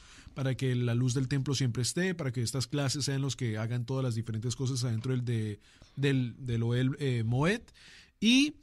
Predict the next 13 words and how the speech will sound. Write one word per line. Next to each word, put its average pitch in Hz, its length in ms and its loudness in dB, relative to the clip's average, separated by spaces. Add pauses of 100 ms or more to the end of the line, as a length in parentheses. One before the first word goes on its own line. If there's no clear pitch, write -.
(360)
eh, 160 240 0
eh, 175 240 6
a 156 80 2
veces 143 240 2
se 160 120 2
quedaban 139 340 2
dormidos. 147 680 0 (320)
A 117 100 -2
veces 113 200 2
se 156 100 4
quedaban 139 380 -2
dormidos 131 460 0
en, 120 180 -2